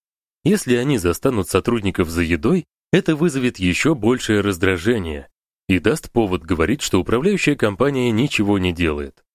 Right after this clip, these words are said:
Поэтому надо, чтобы жильцы ничего подобного не видели. Но сотрудникам всё-таки требуется питаться и отходить по делам, так что обедают они во внутренней комнате, куда посетители не могут попасть, или в кафе неподалёку.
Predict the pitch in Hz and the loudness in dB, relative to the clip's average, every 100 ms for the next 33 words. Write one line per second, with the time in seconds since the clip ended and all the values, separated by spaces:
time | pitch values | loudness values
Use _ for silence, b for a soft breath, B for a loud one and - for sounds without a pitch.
0 | _ _ _ _ _ 85 82 - 80 76 | _ _ _ _ _ 0 2 -2 -6 -4
1 | 87 147 151 - 117 98 104 98 - 143 | -2 0 0 0 0 2 0 0 -2 0
2 | 131 165 - 113 90 117 117 110 107 110 | 0 -2 -2 0 0 0 0 0 -2 0
3 | 101 107 101 92 80 73 - _ _ _ | 0 0 0 0 -2 -6 -18 _ _ _
4 | _ - 98 - 87 104 127 104 87 80 | _ 0 0 0 -2 -2 -2 -2 -2 0
5 | 92 - 101 - 139 135 90 85 92 - | -2 0 -2 0 0 0 0 -2 -2 -2
6 | 90 135 151 - 85 85 - 98 120 - | 0 0 0 -2 0 0 0 0 0 -2
7 | 95 110 151 80 71 _ _ _ - 196 | -2 2 0 -2 -10 _ _ _ -2 0
8 | - - 87 80 110 135 170 160 160 160 | 0 0 0 2 0 2 0 2 2 2
9 | 147 95 90 123 117 104 110 101 131 95 | 2 0 0 0 0 0 0 0 0 0
10 | 82 - 73 - _ _ - 170 208 120 | -2 -6 -8 -12 _ _ -2 0 2 0
11 | - 101 165 131 123 120 120 101 82 - | -2 -2 -2 0 0 0 0 0 -2 -2
12 | 85 - 73 - _ _ _ - 135 180 | -2 -2 -4 -8 _ _ _ -2 0 2
13 | 208 - 175 98 101 101 101 92 80 - | 0 0 0 0 0 0 0 0 -2 -6
14 | - | -18